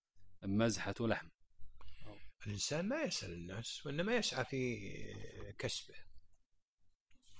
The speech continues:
Speaker 2: وأذن بعض العلماء في المسألة في حال الضرورة، كما قال الله عز وجل في الأضاحي: "فكلوا منها وأطعموا القانع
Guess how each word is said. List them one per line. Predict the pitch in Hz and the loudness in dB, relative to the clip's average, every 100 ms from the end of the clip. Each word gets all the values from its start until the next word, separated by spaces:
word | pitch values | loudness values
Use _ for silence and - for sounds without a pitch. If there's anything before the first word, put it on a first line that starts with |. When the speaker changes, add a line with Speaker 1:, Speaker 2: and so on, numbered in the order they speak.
| - - - - - | -10 -10 -12 -10 2
Speaker 2:
وأذن | 185 190 185 120 107 107 | 6 10 10 8 6 8
بعض | 120 101 | 6 6
العلماء | 101 98 95 101 127 117 | 0 2 4 6 6 6
في | 110 | 4
المسألة | 101 104 131 - 123 131 135 131 | 4 4 2 2 2 2 2 0
في | - - | 0 2
حال | 156 120 | 2 2
الضرورة، | 104 107 113 - - - - - - - - - _ - - _ - - - - - - - - - - - - | 2 2 2 -2 -6 -8 -6 -4 -6 -6 -8 -8 _ -12 -12 _ 0 0 2 2 0 0 0 0 0 -2 -2 4
كما | - 117 | 6 8
قال | 107 107 | 8 6
الله | 104 87 | 6 4
عز | 92 101 | 4 6
وجل | 95 95 127 135 - - - - - - - _ - - - - - - | 6 4 4 2 2 0 2 -2 -2 -4 -12 _ -6 -4 0 0 0 -2
في | - | 0
الأضاحي: | 107 98 107 123 | 2 2 0 0
"فكلوا | - - 147 123 | 0 2 4 6
منها | 113 135 110 156 170 - | 6 4 2 2 0 2
وأطعموا | 120 135 117 110 98 | 4 4 4 2 2
القانع | 95 120 123 135 127 170 | 2 6 6 6 4 2